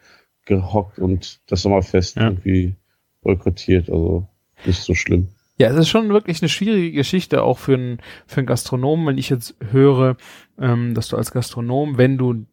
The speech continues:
Speaker 2: dir eine Leinwand zum Beispiel holst, dann beißt du ja schon richtig dick ab. Ähm, das kannst du für die ganze Zeit,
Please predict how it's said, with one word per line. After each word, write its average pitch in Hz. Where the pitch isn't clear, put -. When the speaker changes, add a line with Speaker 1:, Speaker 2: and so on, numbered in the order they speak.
Speaker 2:
dir 120
eine 110
Leinwand 143
zum 151
Beispiel 139
holst, 139
dann 113
beißt 117
du 120
ja 110
schon 110
richtig 131
dick 143
ab. -
Ähm, 123
das -
kannst 135
du 127
für 131
die 123
ganze 123
Zeit, 120